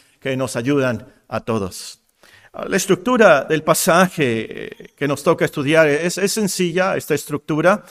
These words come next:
este bosquejo. En el versículo uno nos encontramos con una autodescripción del apóstol, una autodescripción del apóstol. En el versículo dos y el versículo tres tenemos su exhortación a los ancianos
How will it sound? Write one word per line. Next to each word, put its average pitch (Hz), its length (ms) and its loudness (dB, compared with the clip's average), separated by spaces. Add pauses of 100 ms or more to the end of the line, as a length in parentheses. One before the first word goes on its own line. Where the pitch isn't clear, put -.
(140)
este 143 200 -4
bosquejo. 143 720 -2 (300)
En 143 60 -2
el 143 80 0
versículo 202 520 2
uno 196 440 2
nos 151 460 -2
encontramos 156 800 2
con 147 160 0
una 180 200 2
autodescripción 170 1200 0
del 147 120 0
apóstol, 160 640 -2 (380)
una 147 200 0
autodescripción 156 1400 0
del 143 160 0
apóstol. 135 560 -4 (480)
En 139 80 -6
el 139 40 -4
versículo 170 440 0
dos 180 420 4
y - 20 2
el 143 100 2
versículo 151 420 0
tres 175 480 -2 (280)
tenemos 160 540 0
su 160 220 0
exhortación 160 840 0
a 151 80 -2
los 143 200 -2
ancianos 151 840 -4